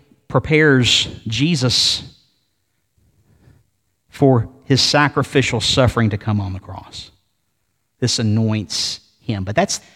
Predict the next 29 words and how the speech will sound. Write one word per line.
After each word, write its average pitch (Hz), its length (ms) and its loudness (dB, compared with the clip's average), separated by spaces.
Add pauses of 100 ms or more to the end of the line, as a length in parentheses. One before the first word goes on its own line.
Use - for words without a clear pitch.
(120)
that's - 260 -6
another 131 300 4
story 117 340 -2
for - 140 -2
another 107 220 0
day. 98 200 -6 (360)
What 127 140 0
happens? 110 680 -2 (640)
John 123 260 2
baptizes 110 600 -2
Jesus. - 500 -16 (1120)
And 113 100 2
after 139 240 2
he's 131 140 -2
baptized, 113 720 -6 (1040)
Jesus 127 480 -4
comes 139 360 4
up 127 140 0
immediately 143 540 2
out 135 160 2
of 120 40 0
the 127 60 0
water. 110 380 -2 (1040)
And 135 100 6
behold, 160 400 2
the 127 80 -2
heavens, 117 840 2
they 120 160 -4
open. 104 440 -4